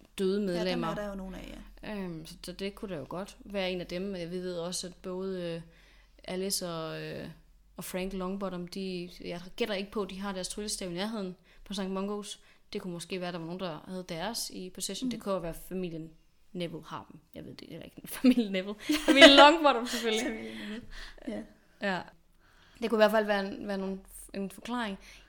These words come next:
Speaker 1: Jeg tænker, at han selv skulle have fået fat i den, så tænker jeg, at han skulle tilbage til Azkaban.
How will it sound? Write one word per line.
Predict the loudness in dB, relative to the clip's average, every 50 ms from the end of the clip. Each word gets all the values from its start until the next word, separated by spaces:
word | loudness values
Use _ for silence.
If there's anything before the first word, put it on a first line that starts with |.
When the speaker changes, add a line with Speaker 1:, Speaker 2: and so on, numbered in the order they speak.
| -12 -8
Speaker 1:
Jeg | -8 -6
tænker, | -4 -2 -2 -2 0 -2 -2
at | -2 -2 -4
han | -4 -4 -4 -6 -6
selv | -4 -4 -4 -4 -6
skulle | -6 -8 -8 -8
have | -6
fået | -6 -8 -6
fat | -6 -8 -8 -8 -8 -10
i | -12 -12
den, | -12 -12 -12 -14 -20 -20 -20 -20
så | -20 -20 _ -20 -12 -8
tænker | -8 -6 -6 -4 -4 -4 -4 -4 -4
jeg, | -4
at | -6
han | -6
skulle | -6 -8 -12
tilbage | -10 -6 -6 -6 -6
til | -6 -8
Azkaban. | -8 -8 -10 -10 -14 -14 -14